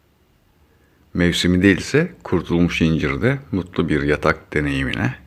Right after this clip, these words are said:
katkı sağlayacaktır. Ginkgo ve ginseng binlerce yıldır Çin'de afrodizyak olarak kullanılır.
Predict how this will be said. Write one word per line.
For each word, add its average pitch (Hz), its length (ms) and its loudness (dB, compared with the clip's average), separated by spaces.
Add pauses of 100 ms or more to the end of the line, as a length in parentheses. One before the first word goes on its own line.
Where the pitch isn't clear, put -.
katkı - 340 -8
sağlayacaktır. - 880 -8 (1900)
Ginkgo 127 500 4
ve 139 220 2 (100)
ginseng 92 640 2 (140)
binlerce 76 600 0
yıldır 71 480 -6
Çin'de 76 560 -2 (140)
afrodizyak 80 680 -2
olarak 57 340 -6
kullanılır. - 720 -12